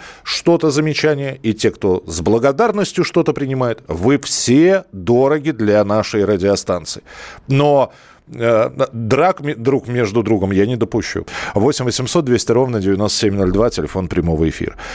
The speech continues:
Восемь восемьсот двести ровно девяносто семь ноль два. Влад, Ярославль, здравствуйте.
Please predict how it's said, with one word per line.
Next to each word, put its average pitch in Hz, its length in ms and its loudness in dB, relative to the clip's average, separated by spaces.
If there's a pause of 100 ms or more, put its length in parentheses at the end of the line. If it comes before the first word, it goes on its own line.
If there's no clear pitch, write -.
(160)
Восемь 98 320 0
восемьсот 101 480 0
двести 104 340 0
ровно 107 340 0
девяносто 87 380 -2
семь 87 160 0
ноль 87 140 2
два. 82 180 2
Влад, 117 320 2
Ярославль, 104 580 0
здравствуйте. 82 680 -4